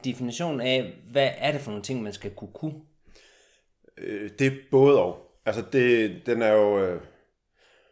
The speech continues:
Speaker 2: på mange måder, så beskriver den færdighederne, og hvad det er, som man skal kunne, når man har lært færdigheden, og hvordan man lærer færdigheden. Øhm, og så er der jo nævnt og, og givet eksempler på øve-, på konkrete træningsøvelser.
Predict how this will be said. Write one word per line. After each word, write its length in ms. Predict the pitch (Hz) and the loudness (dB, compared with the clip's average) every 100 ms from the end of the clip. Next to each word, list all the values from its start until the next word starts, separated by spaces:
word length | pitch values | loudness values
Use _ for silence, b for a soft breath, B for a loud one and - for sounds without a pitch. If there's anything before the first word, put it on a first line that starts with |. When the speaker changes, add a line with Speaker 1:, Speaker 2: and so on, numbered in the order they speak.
| b _ _ | b _ _
Speaker 2:
på 100 | - | -10
mange 300 | 120 117 143 | 0 4 4
måder, 240 | 135 127 131 | 6 6 6
så 140 | 135 | 4
beskriver 500 | 135 - - 139 98 | -6 -8 -4 0 0
den 260 | 90 95 98 | -2 -8 -6
færdighederne, 640 | - 95 107 104 85 87 - _ | -4 -2 -4 -6 -10 -12 -18 _
og 140 | - 101 | -6 -2
hvad 160 | 104 | 0
det 160 | 104 95 | 0 -2
er, 140 | 98 | -2
som 320 | 107 - 120 104 | -4 -8 -4 -4
man 200 | 104 95 | -4 -8
skal 160 | - | -10
kunne, 440 | - 120 123 135 135 _ _ _ _ | -6 -2 0 0 -2 _ _ _ _
når 160 | 117 110 | -2 0
man 220 | 101 98 | 0 -4
har 120 | 98 | -4
lært 280 | 98 117 95 | 2 2 0
færdigheden, 440 | 95 85 90 85 80 | -4 -6 -6 -10 -10
og 140 | 98 | -10
hvordan 320 | 92 98 107 | -6 -2 -2
man 160 | 120 104 | -2 -4
lærer 180 | 87 90 | -4 -6
færdigheden. 500 | 92 90 87 87 - _ B B B 101 B | -4 -6 -6 -12 -16 _ B B B -10 B
Øhm, 680 | 107 98 90 87 82 87 82 - _ _ | -6 -4 -2 -4 -8 -12 -14 -20 _ _
og 100 | - | -8
så 80 | 123 | 2
er 60 | 123 | 4
der 80 | 127 | 6
jo 120 | 120 | 4
nævnt 420 | 123 156 147 - - | 2 0 -2 -10 -4
og, 380 | 117 104 98 - | 0 2 0 -2
og 120 | 107 | -6
givet 180 | 120 104 | -2 -2
eksempler 400 | 101 175 131 117 | -2 -2 -2 -6
på 180 | 127 107 | -6 -4
øve-, 240 | 120 117 | -2 -2
på 80 | - | -4
konkrete 400 | 120 113 135 113 | -6 -4 0 -2
træningsøvelser. 640 | 107 107 107 104 101 87 | -2 -4 -4 -4 -6 -6